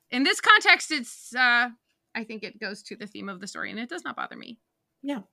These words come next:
Speaker 2: Say, I, I'm gonna again reaffirm, I am such a huge Guy Gardner fan. I became a fan during that two thousand six Green Lantern Corps run,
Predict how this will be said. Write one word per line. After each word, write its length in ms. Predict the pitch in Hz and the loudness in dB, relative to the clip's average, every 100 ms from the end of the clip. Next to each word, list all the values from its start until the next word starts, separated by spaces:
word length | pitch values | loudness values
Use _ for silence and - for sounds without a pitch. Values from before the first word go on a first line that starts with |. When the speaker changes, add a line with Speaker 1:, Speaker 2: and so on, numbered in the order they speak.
| _ - - - _ _ _ 202 | _ -20 -20 -20 _ _ _ -6
Speaker 2:
Say, 460 | - 190 175 117 _ _ _ _ _ _ - | 0 4 4 0 _ _ _ _ _ _ 4
I, 140 | 180 180 | 4 6
I'm 160 | 180 185 | 4 4
gonna 200 | 185 180 | 4 4
again 320 | 175 165 160 | 4 2 2
reaffirm, 400 | 147 143 170 - | 2 -2 -2 -2
I 140 | 160 202 | 2 4
am 120 | 180 | 2
such 260 | - 165 156 | 0 -2 -4
a 40 | |
huge 360 | - 151 147 - | -2 2 2 2
Guy 120 | 139 | 2
Gardner 320 | 127 127 123 | 2 0 -2
fan. 340 | 127 123 117 - | -4 -4 -4 2
I 200 | 160 175 | 4 4
became 460 | 175 165 180 185 | 2 -4 0 2
a 60 | 190 | 2
fan 320 | 185 160 151 | 2 2 2
during 220 | 160 156 | 2 2
that 180 | 147 - | 2 0
two 160 | - 165 | 0 2
thousand 360 | 165 156 160 | 4 4 2
six 380 | 147 156 143 - | -4 0 0 -2
Green 260 | - 156 147 | 0 2 2
Lantern 340 | 131 131 156 | 0 -4 -8
Corps 260 | - 165 160 | -2 2 4
run, 420 | 165 170 190 | 4 2 0